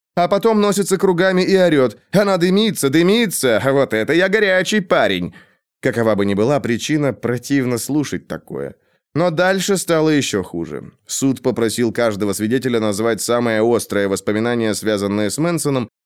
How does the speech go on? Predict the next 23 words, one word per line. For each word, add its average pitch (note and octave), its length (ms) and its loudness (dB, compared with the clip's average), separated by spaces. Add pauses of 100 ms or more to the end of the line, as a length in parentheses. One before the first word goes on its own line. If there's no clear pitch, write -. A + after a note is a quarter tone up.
(140)
и C3+ 80 2
лорды F#3+ 400 4
услышали D#3+ 520 0
несколько G#2 480 -2
историй. C#2+ 440 -8 (360)
В G2+ 100 -4
день A#2 200 0
поминальной G2 500 0
службы A2+ 400 -2
по G2+ 120 -4
Телуриану C#3 640 0
Шут C#3+ 300 -8
пробрался D3 520 -2
к C3 80 -6
алтарю, A2+ 460 0 (180)
отхаркался D#3 800 0
и A#2 140 0
сплюнул A#2 520 0
на B2 80 0
портрет F#2 420 -4
комок F#2 340 -2
зеленых G2 420 -2
соплей. G2+ 560 -6